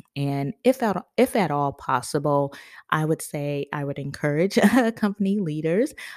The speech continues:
um, to avoid mass layoffs, you know, um, during the holidays. It's, it's just not a good look morally.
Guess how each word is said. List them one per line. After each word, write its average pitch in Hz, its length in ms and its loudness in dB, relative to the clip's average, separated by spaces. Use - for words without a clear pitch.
um, 156 400 -2
to 220 160 2
avoid 208 460 2
mass 180 340 -2
layoffs, 151 600 -4
you 156 160 -4
know, 147 340 -6
um, 143 360 -4
during 147 300 0
the 143 80 -4
holidays. 151 720 -2
It's, - 220 -8
it's - 180 -10
just - 220 0
not 175 240 2
a 156 80 2
good 143 260 -4
look 139 300 -6
morally. 143 680 -4